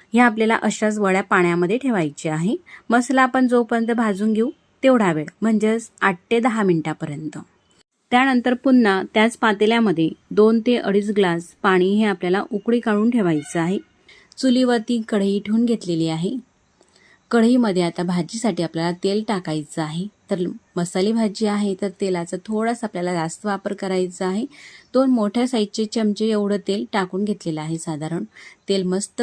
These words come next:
गरम होऊ द्यायचं आहे. त्यामध्ये पाव चमचा मोहरी आणि पाव चमचा जिरे टाकलेले आहे फोडणीला.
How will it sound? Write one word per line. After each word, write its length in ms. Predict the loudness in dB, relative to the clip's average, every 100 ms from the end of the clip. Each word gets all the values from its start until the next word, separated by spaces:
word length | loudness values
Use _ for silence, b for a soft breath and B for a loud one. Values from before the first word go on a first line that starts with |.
| -2
गरम 240 | 0 0 0
होऊ 120 | -2
द्यायचं 400 | -4 -6 -4 -4
आहे. 220 | -4 -6 -4
त्यामध्ये 420 | -2 0 -2 -4 -8 B B -4
पाव 160 | -2
चमचा 400 | -2 -4 -2 -2
मोहरी 300 | -2 -2 -2
आणि 120 | -2
पाव 240 | -2 -2 -2
चमचा 420 | -2 -4 -4 -4
जिरे 260 | -2 -2 -2
टाकलेले 420 | -4 -6 -6 -6
आहे 200 | -6 -8 -6
फोडणीला. 480 | -6 -4 -6 -6